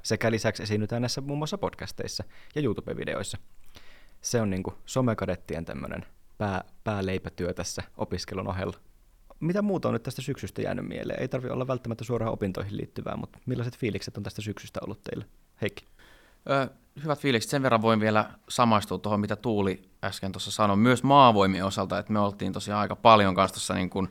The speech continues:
Speaker 2: loppukesästä ja alkusyksystä tuolla maaston puolella, niin tää oli ihan virkistävää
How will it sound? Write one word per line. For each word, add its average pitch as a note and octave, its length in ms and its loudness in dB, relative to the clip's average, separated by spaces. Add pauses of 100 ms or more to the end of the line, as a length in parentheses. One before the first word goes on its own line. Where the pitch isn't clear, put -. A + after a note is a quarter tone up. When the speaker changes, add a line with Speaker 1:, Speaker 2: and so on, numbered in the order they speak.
(180)
Speaker 2:
loppukesästä A2 720 4
ja G2+ 40 10
alkusyksystä G2 440 2
tuolla G2 140 2
maaston A#2 420 6
puolella, F#2+ 280 2
niin F#2 100 -2
tää F#2 120 0
oli G2 120 -2
ihan G2 160 -2
virkistävää F#2 580 -4